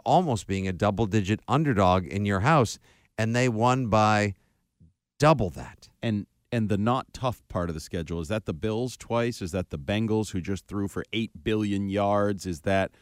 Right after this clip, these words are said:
Speaker 2: the Dolphins again? You're in the midst of the
Speaker 1: Mm-hmm.
Speaker 2: soft part of the schedule. And
Speaker 1: This
Speaker 2: I
Speaker 1: is
Speaker 2: agree
Speaker 1: where you're
Speaker 2: with that.
Speaker 1: supposed to fatten up.
Speaker 2: Yeah, and you started to. We
Speaker 1: Mm-hmm.
Speaker 2: thought you were trending toward that,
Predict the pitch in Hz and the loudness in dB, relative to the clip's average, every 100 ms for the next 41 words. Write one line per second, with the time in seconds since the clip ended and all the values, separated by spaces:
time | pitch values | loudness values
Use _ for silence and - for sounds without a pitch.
0 | _ - 82 107 107 107 117 107 95 92 | _ -8 -2 2 2 0 -2 -2 -4 -4
1 | 107 107 104 98 _ 113 131 - 165 233 | -2 0 -2 -4 _ 4 4 4 0 0
2 | 214 135 185 - - 107 95 76 139 151 | 2 2 2 0 -4 -4 -4 -2 0 0
3 | - - 104 98 82 - 82 71 62 - | -2 -2 0 0 -4 -8 -10 -10 -16 -18
4 | _ _ - 120 127 139 226 254 143 107 | _ _ 0 4 4 8 8 8 8 4
5 | 139 135 - - 135 139 123 120 135 127 | 4 2 0 -4 -2 -2 -6 -6 -6 -8
6 | - 123 92 - _ - 98 101 104 190 | -8 -8 -8 -10 _ -10 -6 -2 -2 -2
7 | - - 220 403 339 165 143 254 _ _ | -2 4 4 4 2 2 2 0 _ _
8 | 160 113 202 262 294 320 233 - 165 151 | -4 0 0 0 2 0 2 2 2 2
9 | 127 143 135 110 123 156 | 0 0 0 2 2 2